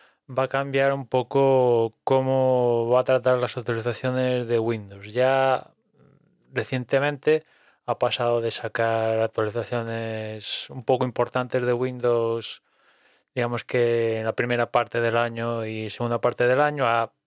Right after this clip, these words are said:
únicamente sacar una al año.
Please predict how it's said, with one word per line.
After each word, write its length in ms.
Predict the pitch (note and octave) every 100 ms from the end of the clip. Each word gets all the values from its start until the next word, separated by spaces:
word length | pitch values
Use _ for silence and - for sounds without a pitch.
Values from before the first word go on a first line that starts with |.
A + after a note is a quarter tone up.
| _ _ _
únicamente 560 | C3+ B2+ B2 B2+ B2 A2+
sacar 400 | - A2 B2 A#2
una 320 | C3 A#2 A2
al 220 | A2+ B2
año. 400 | D3+ D3+ E3+ F3